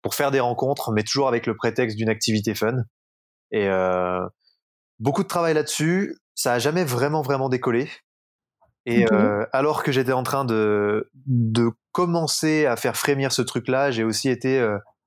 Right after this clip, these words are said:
Speaker 1: beaucoup, euh, dans le monde du, euh, de l'influence marketing. Donc, euh, je m'étais moi-même
Speaker 2: Ouais.
Speaker 1: fait une petite, euh, carrière, entre guillemets, de youtubeur. Euh, j'avais réussi à me faire un truc à cent mille abonnés.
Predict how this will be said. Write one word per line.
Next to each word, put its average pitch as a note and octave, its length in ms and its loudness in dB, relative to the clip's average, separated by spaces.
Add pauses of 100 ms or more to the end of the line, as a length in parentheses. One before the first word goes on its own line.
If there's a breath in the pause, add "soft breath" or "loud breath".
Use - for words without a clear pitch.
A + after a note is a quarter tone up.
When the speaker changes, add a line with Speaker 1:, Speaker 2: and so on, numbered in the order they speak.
(520)
Speaker 1:
beaucoup, D3+ 560 0
euh, A#2+ 160 2
dans A2+ 140 0
le A#2 80 -2
monde C3+ 240 0
du, A2 300 0
euh, G2 360 0
de G#2 100 -4
l'influence C3 500 0
marketing. B2+ 500 -2
Donc, G#2+ 220 0
euh, F#2+ 100 2 (600)
je G2+ 120 0
m'étais A2 220 0
moi-même A#2 300 4
Speaker 2:
Ouais. A#2 80 -4
Speaker 1:
fait B2 120 0
une G#2+ 140 -2
petite, A2+ 380 -4
euh, G2 340 0 (420)
carrière, A#2+ 400 0
entre A2+ 180 -2
guillemets, A2+ 280 0
de A2+ 80 2
youtubeur. A#2 640 0
Euh, G#2 120 0
j'avais G#2 220 0
réussi G#2 240 -2
à G#2+ 60 0
me G#2+ 60 -4
faire G#2+ 160 -2
un G#2+ 60 0
truc A#2 200 -4
à G2+ 100 0
cent A2 160 -2
mille G#2+ 160 0
abonnés. G#2+ 400 0